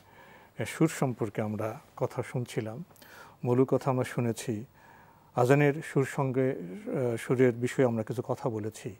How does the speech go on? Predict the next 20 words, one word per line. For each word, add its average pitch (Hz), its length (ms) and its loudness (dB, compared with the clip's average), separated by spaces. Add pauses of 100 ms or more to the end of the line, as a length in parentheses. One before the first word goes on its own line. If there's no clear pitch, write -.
(420)
পবিত্র 131 380 2
সুর - 300 -2
তো 131 80 2
আমাদের 110 320 -4 (340)
ইবাদতমুখী 123 680 -2
করবে, 113 360 -6 (420)
জীবনকে 123 440 2
কল্যাণ 127 600 4
প্রবাহে 127 560 4 (380)
সিক্ত - 360 2
করবে। 107 380 -6 (1300)
চিঠি 156 180 2
লিখুন, 143 340 0
প্রশ্ন 127 280 -4
পাঠান 117 440 -6 (280)
আমাদের 110 380 -2
ঠিকানায়। 104 420 -6 (220)
পরিচালক 175 580 6
আপনার 147 320 4
জিজ্ঞাসা, 143 640 2